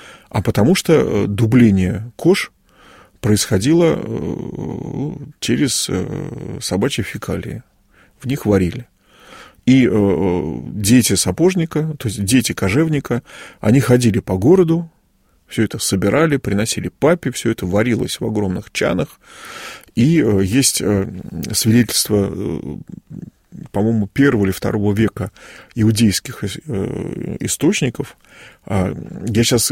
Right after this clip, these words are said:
к сожалению, не могу вспомнить, где это конкретно, а,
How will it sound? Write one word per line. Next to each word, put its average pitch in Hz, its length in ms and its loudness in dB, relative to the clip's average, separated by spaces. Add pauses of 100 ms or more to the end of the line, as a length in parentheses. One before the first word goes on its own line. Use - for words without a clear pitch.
к - 60 -8
сожалению, 123 320 2
не 120 60 6
могу 117 240 4
вспомнить, 95 420 -2
где 98 160 0
это - 160 -4
конкретно, 92 600 -6 (680)
а, 90 240 -2